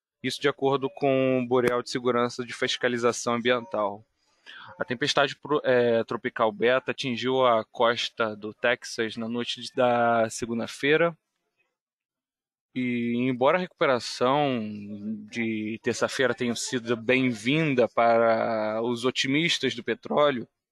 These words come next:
é, analistas disseram que a incerteza em torno das perspectivas para a demanda e a oferta provavelmente manterá no mercado sob controle num curto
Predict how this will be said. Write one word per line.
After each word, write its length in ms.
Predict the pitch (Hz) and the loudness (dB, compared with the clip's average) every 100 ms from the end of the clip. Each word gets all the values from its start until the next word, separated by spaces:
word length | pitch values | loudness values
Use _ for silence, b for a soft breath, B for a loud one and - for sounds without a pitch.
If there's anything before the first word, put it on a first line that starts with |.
| _ _ _ _ - | _ _ _ _ 0
é, 300 | 127 110 110 | 0 0 0
analistas 500 | 120 127 135 156 135 | 0 0 0 0 -2
disseram 400 | - 139 139 139 | 2 2 2 0
que 480 | - 135 127 123 | -4 -2 0 2
a 80 | 127 | 2
incerteza 640 | 131 151 120 - 160 180 160 | 2 -2 -4 0 2 2 0
em 80 | 131 | -2
torno 420 | 139 135 135 123 | -2 -2 -2 -2
das 520 | 120 117 117 113 - | 2 0 0 -6 -8
perspectivas 1300 | - 117 - - 135 - - - 160 120 113 - - | -10 -12 -14 -6 -6 -6 -6 -4 -4 -4 -4 -4 -6
para 180 | 110 107 | -6 -4
a 20 | |
demanda 540 | 110 110 135 151 110 - B B B B B _ | -4 0 0 0 -2 -4 B B B B B _
e 500 | 110 113 110 110 110 | -8 -6 -4 -2 2
a 60 | 117 | 4
oferta 440 | 117 - 135 - | 2 0 -2 -2
provavelmente 640 | 113 123 120 120 120 117 127 | -4 -2 -2 -2 -2 -2 -2
manterá 460 | 123 131 123 123 | -2 2 2 2
no 80 | 123 | 0
mercado 480 | 127 120 - 123 - | -2 -2 -2 -2 -2
sob 180 | 131 117 | -8 -6
controle 640 | 135 127 - 135 135 135 | -4 -4 -4 -2 -2 -2
num 180 | 143 143 | -4 -6
curto 460 | - 147 - 151 | -6 -8 -8 -12